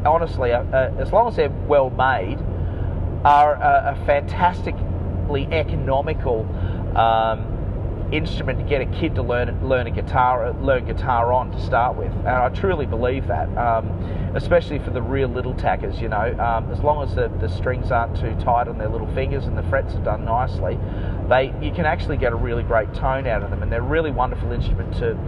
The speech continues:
for adults to learn on too. I mean, the amount of guitars, uh, cigar box guitars that I sell to people who've never picked up an instrument before,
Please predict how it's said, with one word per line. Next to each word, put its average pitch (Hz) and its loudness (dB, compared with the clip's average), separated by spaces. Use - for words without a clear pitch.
for 127 4
adults 147 2
to 127 -4
learn 113 2
on 110 0
too. 165 2
I - 2
mean, 135 0
the 139 0
amount 151 2
of 139 -4
guitars, 131 2
uh, 127 -2
cigar 135 4
box 123 -2
guitars 123 0
that 120 -2
I 120 2
sell 113 0
to 113 0
people 123 -2
who've 117 -2
never 131 0
picked 127 -2
up 113 0
an - -4
instrument - -2
before, 92 -2